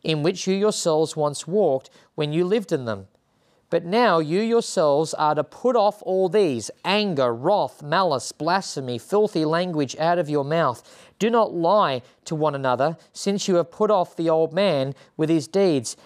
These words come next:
and have put on the new man who is renewed in the knowledge according to the image of him who created him.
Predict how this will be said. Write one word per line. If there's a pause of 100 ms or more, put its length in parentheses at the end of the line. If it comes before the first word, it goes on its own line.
(140)
and
have
put
on
the
new
man (220)
who
is
renewed
in
the
knowledge
according
to
the
image
of
him
who
created
him.